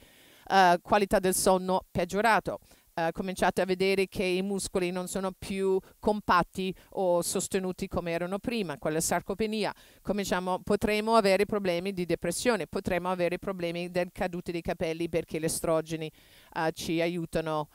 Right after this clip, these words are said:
a mantenere, eh, il capello bello folto, potremo avere problemi della pelle, potremo avere problemi del metabolismo. Ok, così. Non vi spaventate.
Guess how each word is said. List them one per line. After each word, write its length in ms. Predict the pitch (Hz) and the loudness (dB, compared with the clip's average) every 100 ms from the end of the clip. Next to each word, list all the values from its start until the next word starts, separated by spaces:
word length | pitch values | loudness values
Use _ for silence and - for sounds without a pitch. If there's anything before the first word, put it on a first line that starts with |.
| - | -8
a 120 | 160 | -6
mantenere, 640 | 160 160 180 160 156 160 | -4 -6 -6 -4 -2 -4
eh, 580 | 165 156 151 147 143 139 - | -4 -4 -2 0 -2 -4 -6
il 100 | 156 | -6
capello 800 | 180 - 160 156 160 160 151 - | -6 -2 -2 0 2 2 2 -2
bello 440 | - 170 165 160 156 | -10 -2 0 2 2
folto, 540 | - 285 226 - 104 - | 2 4 2 0 -10 -6
potremo 440 | 185 190 196 185 | -6 -2 -2 -2
avere 280 | 175 156 156 | 0 0 -2
problemi 360 | 165 180 156 160 | -4 -4 -4 -2
della 200 | 175 196 | -2 2
pelle, 400 | 254 247 165 123 | 4 2 2 -6
potremo 400 | 151 - - 170 | -6 -6 -4 -2
avere 260 | 165 156 | 0 0
problemi 440 | 156 156 143 135 123 | -2 -6 -6 -8 -4
del 160 | 170 | -4
metabolismo. 760 | 151 143 - 135 139 139 139 131 - - - - | -2 -4 -8 -8 -8 -8 -10 -12 -18 -20 -20 -6
Ok, 280 | - 196 - | -2 -2 -4
così. 320 | - 202 180 - _ _ - | -4 -2 -4 -8 _ _ -16
Non 300 | - 226 359 | 0 6 6
vi 140 | 392 269 | 6 4
spaventate. 920 | - 202 175 - 151 123 - 185 | 4 2 0 -2 -2 -2 -2 -2